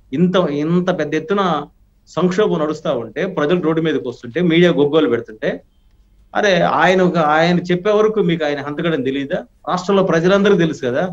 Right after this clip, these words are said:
మీరు ఎందుకు తెలియదు? ఆయన నోట్లో నుంచి ఇసుకలు వచ్చి, ఇసుకలోంచి రక్తం వచ్చింది, ఆ రక్తం బయటకు వచ్చిన సంగతి తెలిసి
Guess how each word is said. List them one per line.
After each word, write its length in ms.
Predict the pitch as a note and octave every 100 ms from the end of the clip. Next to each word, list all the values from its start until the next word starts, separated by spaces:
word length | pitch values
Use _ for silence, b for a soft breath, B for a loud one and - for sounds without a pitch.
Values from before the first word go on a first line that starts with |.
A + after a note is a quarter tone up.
| -
మీరు 180 | D3 F#3
ఎందుకు 160 | G3 F#3+
తెలియదు? 380 | F#3 F#3+ A3 - - _ _ _ -
ఆయన 140 | D3+ D#3+
నోట్లో 300 | F3+ F3+ G3
నుంచి 220 | E3+ D#3+
ఇసుకలు 240 | D#3+ F3
వచ్చి, 300 | F3 F3 D#3
ఇసుకలోంచి 420 | C#3+ E3 F3+ E3
రక్తం 280 | D3 D3 E3+
వచ్చింది, 580 | D#3 - A#2+ A2 E3+ G3 _ b b -
ఆ 180 | C3 C3+
రక్తం 240 | F#3+ G3 F#3+ E3 D#3 C#3+ -
బయటకు 280 | C#3+ D3 D#3+
వచ్చిన 200 | D3+ D3+
సంగతి 280 | C#3+ D3 D3
తెలిసి 560 | D3 D3 - D3+ F3+